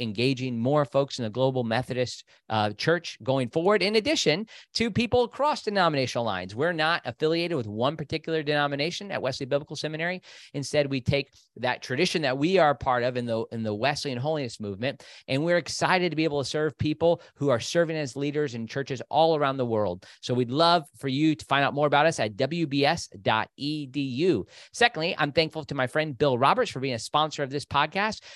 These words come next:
You can find out more about him and his financial ministry as he helps people plan and get to their retirement goals in a Christian way at william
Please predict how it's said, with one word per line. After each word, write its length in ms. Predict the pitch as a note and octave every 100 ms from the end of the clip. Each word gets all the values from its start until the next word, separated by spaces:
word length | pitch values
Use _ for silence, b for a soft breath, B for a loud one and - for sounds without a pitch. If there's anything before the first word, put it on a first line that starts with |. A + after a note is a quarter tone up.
| B
You 100 | D#3+
can 120 | E3+
find 200 | E3+ D#3+
out 180 | C#3+ C3
more 220 | D3 F3+
about 260 | E3+ D3+
him 340 | A#2 D#3 F3 G3+
and 120 | C3+
his 160 | C3+ C3+
financial 520 | - B2+ C3+ D3+ E3
ministry 580 | C#3+ C3 D#3+ F3 - F#3
as 100 | B2+
he 100 | C3
helps 180 | C3 G#2+
people 400 | C#3 C#3 C#3+ C3+ B -
plan 500 | - B2 D3 D3+ D#3
and 240 | A#2 F#2+
get 200 | D3 D3+
to 100 | -
their 160 | C3 B2+
retirement 520 | A#2+ - C3 D3 C#3
goals 420 | B2+ D3+ D3+ D#3
in 120 | B2 E2+
a 60 |
Christian 540 | - - D3 - D3 C3+
way 340 | C3 C#3 D3 - B B
at 240 | - A2 - _
william 480 | D#2+ A2+ B2+ D3 D3